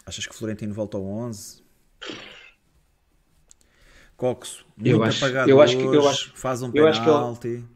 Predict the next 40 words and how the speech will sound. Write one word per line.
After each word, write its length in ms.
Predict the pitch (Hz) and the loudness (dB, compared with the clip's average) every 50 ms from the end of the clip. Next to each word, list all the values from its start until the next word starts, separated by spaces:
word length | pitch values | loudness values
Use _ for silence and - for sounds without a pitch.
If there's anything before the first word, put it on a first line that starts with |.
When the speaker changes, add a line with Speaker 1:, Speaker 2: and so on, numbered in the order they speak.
| _ - | _ -2
Speaker 2:
eu 160 | 139 143 139 | 0 2 2
acho 180 | 143 143 135 - | 2 0 -2 -4
que 80 | - 143 | -6 -4
ele 80 | 127 113 | -2 0
vai 180 | 127 123 - - | 0 0 0 -2
pôr, 300 | - 131 123 120 113 113 | -4 -2 -2 -2 -2 -2
eh, 180 | 110 107 104 104 - - - | -2 -4 -6 -6 -10 -20 -10
Coxo 640 | - - 123 117 117 - - - - - 120 113 113 | -6 -4 -4 -4 -4 -8 -16 -16 -14 -10 -8 -6 -4
e, 420 | 110 104 104 104 104 104 101 104 | -2 0 0 0 0 0 -2 -4
e 40 | 113 | -6
João 240 | 101 95 101 98 92 | -6 -6 -6 -8 -8
Neves 540 | 92 92 92 - - - - - - - - _ _ _ _ _ - | -8 -12 -14 -18 -20 -18 -16 -16 -16 -18 -20 _ _ _ _ _ -4
em 140 | 120 117 110 | -2 -2 0
casa 420 | - 117 110 107 104 101 104 101 | 0 0 2 2 2 0 -2 -4
com, 600 | 101 - - 110 104 98 98 98 98 95 95 - - _ | -4 -4 0 2 2 2 2 2 -2 -4 -8 -12 -18 _
com 120 | - 117 | -8 -8
o 20 | 101 | -6
Toulouse. 680 | - - 107 98 104 101 101 101 - - - - - - _ _ _ _ _ _ - - - | -4 -4 -2 0 2 2 2 0 -2 -6 -12 -14 -18 -20 _ _ _ _ _ _ -18 -18 -18
Speaker 1:
O 60 | - | -20
que 80 | - _ | -20 _
também 200 | - 85 87 87 | -14 -12 -10 -10
dissemos 400 | 90 90 - - 104 104 98 101 | -10 -10 -8 -8 -8 -8 -6 -6
Speaker 2:
Isto 180 | 113 113 - | -6 -2 2
Speaker 1:
isso 20 | 135 | 2
Speaker 2:
é 40 | 139 | 2
o 40 | 139 | 4
Speaker 1:
em 40 | 139 | 6
Speaker 2:
meu 160 | 156 175 180 | 8 8 8
Speaker 1:
ca-, 60 | 160 | 8
em 60 | 131 | 8
Speaker 2:
onze. 40 | 120 | 6
Speaker 1:
casa, 480 | 113 107 - - 104 - - - 110 110 | 4 4 2 0 -2 -6 -8 -10 -10 -12
em 60 | 110 | -10
casa 300 | - 117 117 117 120 117 | -8 -8 -8 -8 -10 -12
contra 340 | - 120 120 117 127 120 120 | -12 -14 -14 -12 -10 -8 -6
o, 680 | 120 120 120 123 123 123 120 117 117 117 113 113 113 120 - _ _ _ _ _ _ _ _ _ | -6 -6 -4 -4 -6 -6 -6 -6 -6 -8 -8 -10 -12 -14 -20 _ _ _ _ _ _ _ _ _
contra 220 | 113 107 - 117 | -12 -8 -6 -4
o 40 | 113 | -4
Gil 140 | 107 117 110 | -4 -4 -4
Vicente. 680 | 120 113 - - 120 127 143 156 151 143 - - _ | -4 -6 -6 -6 -6 -6 -8 -8 -10 -12 -18 -20 _